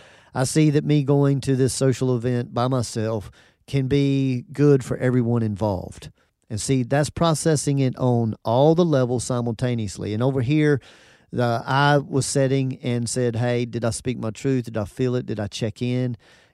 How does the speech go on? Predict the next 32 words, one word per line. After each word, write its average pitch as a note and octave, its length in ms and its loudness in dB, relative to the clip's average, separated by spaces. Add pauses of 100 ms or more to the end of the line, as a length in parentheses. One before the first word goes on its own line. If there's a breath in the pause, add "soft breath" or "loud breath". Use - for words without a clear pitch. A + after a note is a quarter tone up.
Yes, A#2 500 0
I A2+ 80 -6
really B2+ 260 0
didn't B2+ 200 -2
want A#2 160 -2
to A2 60 -2
disappoint, B2 760 -6
but A2 420 -6 (380 soft breath)
this B2 200 -2
is A#2 140 -8
what B2+ 160 0
I A2+ 80 0
feel A#2 280 -4
is G2+ 120 -4
right. B2 400 -2
It's A#2 220 -8
not B2+ 180 -4
just B2 340 -4
what B2+ 140 0
I A2 60 0
want. G#2+ 680 -4 (140)
It's G#2+ 180 -6
what B2 160 0
I A#2 60 0
feel B2+ 180 -6
like A#2+ 220 -2
is A#2 160 -2
in A2 100 -2
alignment A2+ 720 -4
or - 100 -8
divine A2 520 -4
order." A#2 480 -2